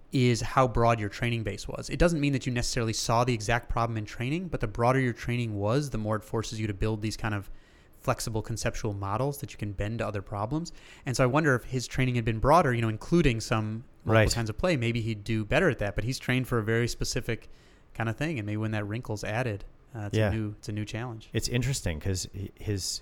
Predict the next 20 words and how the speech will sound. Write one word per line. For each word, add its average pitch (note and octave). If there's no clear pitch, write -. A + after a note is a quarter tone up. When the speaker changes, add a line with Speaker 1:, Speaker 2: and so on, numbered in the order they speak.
Speaker 2:
his, F#2+
uh, F2+
his, G2
if -
you G#2+
just B2+
looked A#2
at F#2+
his F2
record F#2+
in F#2
the F2+
world, F2+
in F#2
the, F#2
in F#2
the F#2
Ryder F2+
Cup, -
when, D#2